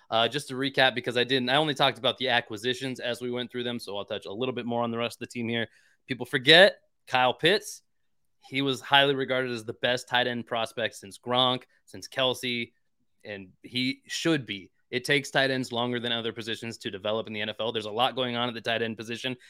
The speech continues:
and we kinda disrespect it as, like, you know, especially, like, casual fans. I think they're just, like, bigger, slower guys, and they kinda just sit in the middle of the field or maybe just, like, push another guy around a little bit.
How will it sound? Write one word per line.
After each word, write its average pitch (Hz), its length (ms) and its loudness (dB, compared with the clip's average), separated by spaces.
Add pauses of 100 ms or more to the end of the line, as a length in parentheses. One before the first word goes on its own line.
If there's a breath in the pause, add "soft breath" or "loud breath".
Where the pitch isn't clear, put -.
(140)
and 107 80 -10
we 120 80 -2
kinda 120 180 0
disrespect 107 600 -4
it 113 100 0
as, 104 100 -4
like, 98 180 -8 (280)
you 117 120 -8
know, 101 160 -4
especially, 113 360 -2
like, 98 160 -2
casual 113 320 2
fans. 120 260 0
I 104 60 -10
think 104 140 -8 (260 soft breath)
they're 127 100 -2
just, 131 160 -2
like, 131 160 4
bigger, 127 180 4
slower 120 280 0
guys, 104 260 -2
and 104 100 -8
they 107 60 -4
kinda 113 240 -4
just 104 140 -6
sit 117 100 -8
in 110 60 -10
the 110 60 -4
middle 107 260 -2
of 101 40 -6
the 104 60 -14
field 113 300 -4
or 104 80 -10
maybe 107 200 -6
just, 101 120 -12
like, 107 160 -10
push - 200 -6
another 104 200 -6
guy 101 180 -2
around 107 240 -2
a 104 60 -6
little 104 160 -6
bit. 98 180 -6